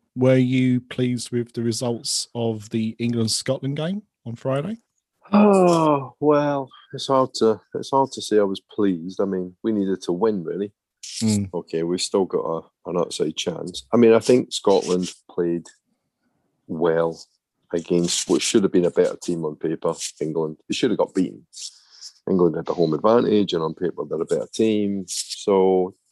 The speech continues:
Speaker 2: a nil-nil draw was, was a pretty good result, and I think they kept it together quite well. But it's a bit of a dull game, really. Wasn't it?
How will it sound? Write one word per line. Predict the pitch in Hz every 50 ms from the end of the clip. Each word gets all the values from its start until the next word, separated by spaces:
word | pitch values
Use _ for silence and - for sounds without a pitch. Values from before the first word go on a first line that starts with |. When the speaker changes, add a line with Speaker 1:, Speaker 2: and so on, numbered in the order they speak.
| - 233 -
Speaker 2:
a | 117
nil-nil | 120 127 131 123 120 113 107 104
draw | 90 - 98 95 95 95 95 95 92 90 _ _
was, | 104 104 104 98 - - _ _
was | 110 107 -
a | 101
pretty | - - 110 - 82
good | - 98 90 71
result, | 82 80 80 85 85 87 85 - _
and | 92 90
I | 87 - _
think | - 95 95 -
they | - 87 82
kept | - - 98 - - -
it | 98 87
together | - - 78 - 82 80 82 80
quite | - - - - - -
well. | - - 80 80 78 - _
But | - 67 - - _ _ _ _ _ - - _ _ _ _ _ _ _ _ _ _
it's | - 87
a |
bit | - - 87 80
of | 90
a | 92
dull | - 95 87 87 82
game, | - - 92 90 87
really. | 82 80 78 82 85 85 90 _ _ _
Wasn't | - 95 95 90 85
it? | 82